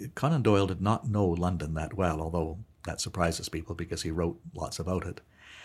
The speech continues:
And Limehouse was one of the districts down the Thames where the, a lot of Chinese had settled. And on at least one occasion, Sherlock Holmes went down looking for some suspect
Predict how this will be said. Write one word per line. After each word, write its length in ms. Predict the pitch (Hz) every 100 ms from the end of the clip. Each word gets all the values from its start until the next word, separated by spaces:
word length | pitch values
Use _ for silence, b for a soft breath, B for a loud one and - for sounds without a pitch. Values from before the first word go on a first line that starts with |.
| B B B
And 340 | 104 104 104 - - -
Limehouse 720 | 101 110 123 85 78 95 -
was 200 | - 90
one 140 | 92 92
of 60 |
the 60 | 87
districts 760 | 82 - 87 - - - - - _
down 200 | - 85
the 80 | 85
Thames 580 | 82 110 90 82 85 -
where 240 | 92 85 85
the, 120 | 82
a 60 | -
lot 180 | 87 82
of 80 | 82
Chinese 480 | 98 87 85 85 -
had 400 | - 110 82 76 151 -
settled. 420 | - 92 78 87 - _ _ _ _ - B B B B
And 360 | 85 85 85 87 - - - b b b -
on 300 | 85 87 90
at 120 | 101
least 180 | 95 90
one 140 | 92 90
occasion, 480 | 92 85 85 87
Sherlock 380 | 90 92 85 85
Holmes 360 | - 87 82 85
went 180 | 85 85
down 440 | 92 87 82 85 B B B -
looking 400 | 98 95 85 80
for 160 | -
some 240 | 80 85 85
suspect 600 | - 87 - 87 90 -